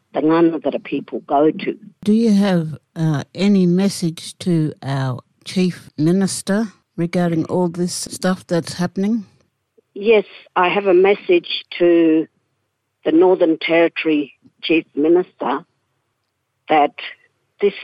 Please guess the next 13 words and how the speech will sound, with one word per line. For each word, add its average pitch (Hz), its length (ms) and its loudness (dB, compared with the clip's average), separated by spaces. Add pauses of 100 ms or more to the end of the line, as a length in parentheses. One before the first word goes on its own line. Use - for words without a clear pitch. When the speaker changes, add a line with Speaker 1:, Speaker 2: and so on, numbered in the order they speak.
Speaker 1:
issue 180 600 2 (100)
in 156 200 2
Alice 143 280 2
Springs 156 540 0 (440)
that 131 200 -6 (100)
everybody 151 560 0
is 131 140 -6
talking 175 320 0
about 139 240 0 (160)
today 147 720 -2 (380)
is 165 180 -2
a 147 240 2 (400)
huge 208 560 0